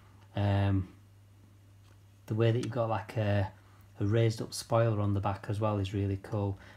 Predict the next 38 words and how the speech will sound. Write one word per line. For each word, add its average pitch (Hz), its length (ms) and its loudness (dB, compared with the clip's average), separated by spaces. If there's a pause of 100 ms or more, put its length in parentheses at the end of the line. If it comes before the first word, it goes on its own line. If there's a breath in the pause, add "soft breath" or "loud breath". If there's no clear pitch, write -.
So 147 120 2
yeah, 196 220 4
I - 40 4
thought 170 180 0
I'd 151 60 -2
do 151 80 -2
a 135 60 2
separate 147 400 -2
review 123 400 2
video 107 360 0
just 120 440 -2
of 117 120 0
the 110 80 -2
car 117 360 -2
itself, 123 520 -2
because 117 360 -2 (360 loud breath)
as 151 200 6
an 139 300 6
individual, 120 880 4 (720 soft breath)
um, 98 380 2
set, 113 580 2
this 113 240 0
car, 104 560 2 (1120)
uh, 123 40 2
as 113 240 2
an 120 120 6
individual 104 380 2
build, 120 400 2
this 104 180 -2
car 101 400 0
is 101 160 0
worthy 107 480 2
of 98 100 -2
being 101 200 0
its - 200 -6
own 101 200 0
little 101 200 -4
set. 123 480 0